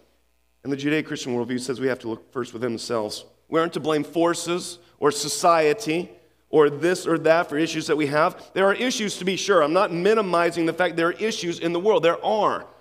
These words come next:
I'm not minimizing that at all. I'm not discounting the presence of issues and problems in the world today. The Judeo-Christian worldview doesn't dismiss it in either. The church, as a matter of fact, the most effective organization in the world to counteract the issues that we see in the world.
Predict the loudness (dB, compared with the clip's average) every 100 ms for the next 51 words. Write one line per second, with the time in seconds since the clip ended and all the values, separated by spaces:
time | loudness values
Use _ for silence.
0 | _ _ _ 0 2 2 2 2 2 2
1 | 2 0 0 0 0 2 2 0 -4 -18
2 | _ _ _ -4 0 0 0 -6 -4 -2
3 | 2 0 0 -2 -2 -2 0 -2 -4 -6
4 | -2 0 0 -2 -2 -2 0 0 0 -2
5 | -8 -8 -2 0 2 0 -2 -2 -2 0
6 | -2 -2 0 0 0 -6 -4 -4 -2 0
7 | 0 0 -4 -2 -4 -8 -20 _ _ -4
8 | 2 2 2 0 0 2 2 4 2 2
9 | -2 2 2 2 0 2 2 2 -2 0
10 | 0 0 -2 -4 -2 2 2 2 4 6
11 | 6 2 -4 -10 -6 -4 -2 0 2 2
12 | 0 0 -4 -2 0 0 -4 -6 -4 -6
13 | -6 -6 -6 -4 -4 -4 -2 -2 -2 -6